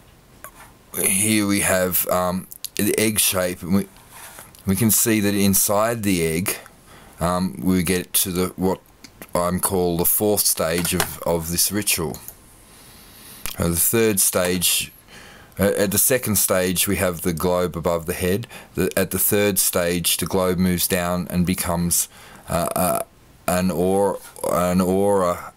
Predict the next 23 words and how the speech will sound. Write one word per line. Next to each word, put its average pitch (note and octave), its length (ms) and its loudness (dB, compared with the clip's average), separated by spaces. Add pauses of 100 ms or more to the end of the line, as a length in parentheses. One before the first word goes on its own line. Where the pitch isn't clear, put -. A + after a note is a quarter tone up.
(140)
around, F#2 800 2 (400)
an F2 200 2
egg F#2+ 400 0 (380)
around, G2 600 0 (440)
and F2+ 160 4
then G2+ 260 4
in G2+ 220 2
the G2 60 4
next A2 300 2
stage, F2+ 480 0
we F#2+ 80 0
can F#2+ 160 2
see F#2 420 2 (580)
the, F#2+ 560 4 (1120)
the G2+ 140 4
aura G2 760 2 (340)
breaks F#2+ 400 2
into F2+ 220 -2
two F#2+ 260 0
bits, - 420 0
and F#2 160 2
that's, - 340 0 (160)
we, F2+ 360 0